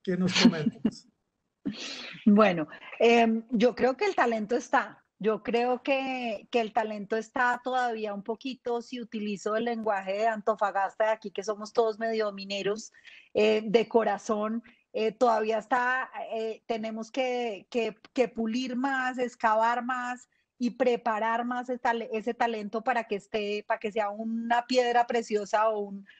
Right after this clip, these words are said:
Speaker 2: o un metal, o un metal precioso. Entonces, primero, mm, no tiene nada que ver con capacidades. Y ahí, eh,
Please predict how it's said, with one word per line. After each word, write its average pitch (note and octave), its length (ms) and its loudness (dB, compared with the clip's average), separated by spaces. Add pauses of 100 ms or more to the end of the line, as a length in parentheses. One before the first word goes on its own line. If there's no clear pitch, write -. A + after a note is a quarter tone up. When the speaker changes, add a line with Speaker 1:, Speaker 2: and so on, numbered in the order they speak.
(240)
Speaker 2:
o A3+ 220 4
un A3 180 -2
metal, A#3 580 0
o A#3 120 0
un A3 160 -2
metal A3 360 -2
precioso. A3 460 -4
Entonces, B3 520 2 (280)
primero, C#4 440 0 (560)
mm, B3 400 2 (100)
no C4+ 280 2
tiene C#4+ 260 0
nada D#4 420 0
que D#4+ 100 -2
ver A3 160 0
con A3+ 160 -2
capacidades. G3+ 880 0
Y A#3 140 2
ahí, A#3+ 560 -2
eh, B3+ 300 0